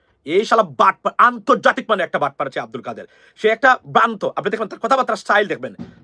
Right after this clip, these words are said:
দিনে দুপুরে মিথ্যা কথা বলে আব্দুল কাদের। একে কোনোভাবে পা-, পাত্তা দিবেন না, এজন্য কোনোভাবে এ, এ, ভোটে দ্বারে কাছে আসতে না পারে। এটা হচ্ছে দ্বারে কাছে মানে তাকে বাধা দেওয়া না, মানে ভোট না দেওয়া, এটাই বলছি আমি। এটা কোনো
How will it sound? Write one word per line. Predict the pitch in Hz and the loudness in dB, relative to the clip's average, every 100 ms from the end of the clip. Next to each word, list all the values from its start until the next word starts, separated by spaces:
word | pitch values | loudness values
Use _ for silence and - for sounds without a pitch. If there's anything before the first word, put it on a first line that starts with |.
| - | 0
দিনে | 147 349 | 2 2
দুপুরে | 320 220 | 2 2
মিথ্যা | 165 | 0
কথা | 139 | -2
বলে | 120 - - | -4 -8 -8
আব্দুল | 123 143 | -6 -2
কাদের। | 135 101 _ _ _ _ | -4 -6 _ _ _ _
একে | - 202 | -4 -4
কোনোভাবে | 208 233 226 | -2 0 0
পা-, | 196 | -2
পাত্তা | 196 185 | -4 0
দিবেন | 208 214 | 2 2
না, | 233 277 _ - | 0 -4 _ -6
এজন্য | 156 185 | -4 -2
কোনোভাবে | 185 208 208 180 - _ _ | -2 0 2 2 0 _ _
এ, | 170 170 | -8 -6
এ, | 170 | -6
ভোটে | 151 131 208 226 | -8 -4 0 2
দ্বারে | 214 | 2
কাছে | 190 170 | 2 0
আসতে | 127 131 | -4 -6
না | 107 | -10
পারে। | 92 - | -10 -6
এটা | 180 | -6
হচ্ছে | - 151 _ _ _ _ - | -2 -4 _ _ _ _ 0
দ্বারে | 185 | 2
কাছে | 214 202 | 2 -2
মানে | 208 202 - - | -2 -2 -8 -12
তাকে | 151 196 - 135 | -6 -6 -6 0
বাধা | 190 262 | 4 4
দেওয়া | 131 | 2
না, | 127 240 _ - | -2 -2 _ -10
মানে | 185 143 | -8 -8
ভোট | 151 254 | -8 0
না | 220 | 2
দেওয়া, | 202 143 - | 2 0 -2
এটাই | 185 | -2
বলছি | 160 110 113 | -2 -4 -12
আমি। | 95 | -12
এটা | 120 156 | -10 -6
কোনো | 196 185 | -4 -4